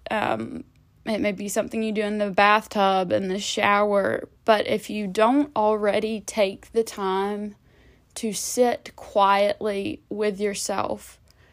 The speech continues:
and don't force things, just sit in silence and breathe and feel whatever comes up, and don't pay attention to your head. Pay attention to your heart and to your gut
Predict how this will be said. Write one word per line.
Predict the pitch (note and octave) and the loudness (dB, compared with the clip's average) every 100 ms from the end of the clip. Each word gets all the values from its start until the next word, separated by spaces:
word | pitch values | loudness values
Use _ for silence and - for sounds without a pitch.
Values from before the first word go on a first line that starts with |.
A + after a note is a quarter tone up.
| _ _ _ _ _ _ _ _ | _ _ _ _ _ _ _ _
and | A3 G#3+ F#3+ | -2 0 6
don't | A3 C4+ - - | 6 6 2 -10
force | - - A#3+ G#3+ A3+ - - | -16 -4 0 2 2 0 -2
things, | A3+ G3 F3+ - G#3 - | -2 -2 -2 -6 -8 -8
just | - A3 - - - - _ _ _ _ _ _ | -8 -6 -6 -6 -8 -18 _ _ _ _ _ _
sit | - - - A#3+ A#3+ | -6 -4 2 2 2
in | B3+ A#3+ | 0 -4
silence | A3+ - G3+ G3 G3 G3 - - - - - _ _ _ | -2 0 2 4 2 0 -4 -12 -12 -12 -14 _ _ _
and | G3+ G3 F#3 F#3 - _ _ _ - | -4 -4 -4 -6 -10 _ _ _ -18
breathe | F#3+ G#3 G3+ G3 F#3 F#3 G#3 - - - - _ _ - | -8 -4 -2 -2 -4 -6 -8 -12 -20 -20 -20 _ _ -6
and | G#3+ G3 | -6 -6
feel | - - G#3+ A3 | -4 2 4 4
whatever | G#3+ G#3 G3 G3 | 4 2 0 -2
comes | G3 - G#3+ G#3 | -6 -6 -8 -6
up, | G#3 G3+ - _ | -4 -4 -6 _
and | A3+ G3+ | -8 -2
don't | G#3 G3 - | 0 -2 -4
pay | A#3 A#3+ | 0 0
attention | A3+ A#3+ G#3+ - G#3+ | 0 -4 -8 -8 -8
to | G#3 | -6
your | - - | -6 -6
head. | - A3 G3+ F#3+ - | -4 -2 -2 -2 -6
Pay | - B3 | -4 0
attention | B3 B3+ B3 - A3+ | 0 0 -4 -4 -4
to | - A3+ | -4 -2
your | A3 | -2
heart | G#3+ G#3+ G3+ F#3+ - - - - - - - | -2 0 2 2 0 -8 -20 -20 -20 -20 -12
and | - A3 | -6 -4
to | - | 0
your | A#3 G3+ | 0 0
gut | F3+ G#3 G3 - | 0 2 4 0